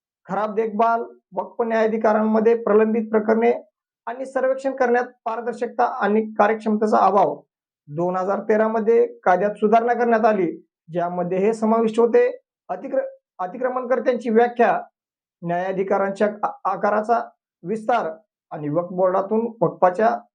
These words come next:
व्यवस्थापनावर अधिकार देखरेख. वक्फ सुधारणा विधेयक दोन हजार चोवीस हे आठ ऑगस्ट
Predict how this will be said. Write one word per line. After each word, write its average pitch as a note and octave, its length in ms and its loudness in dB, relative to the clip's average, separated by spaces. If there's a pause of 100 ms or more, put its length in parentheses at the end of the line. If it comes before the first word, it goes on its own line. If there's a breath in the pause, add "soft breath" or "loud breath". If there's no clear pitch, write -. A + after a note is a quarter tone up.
(840)
व्यवस्थापनावर G#3+ 840 0 (560)
अधिकार G3+ 460 -4
देखरेख. G#3 440 0 (440)
वक्फ G3 360 -4
सुधारणा A3 380 0 (480)
विधेयक G3+ 400 -4
दोन F3+ 340 0
हजार G3 240 2
चोवीस G#3+ 520 0 (340)
हे A#3+ 380 -6 (600)
आठ A#3+ 220 -6
ऑगस्ट A3 320 -4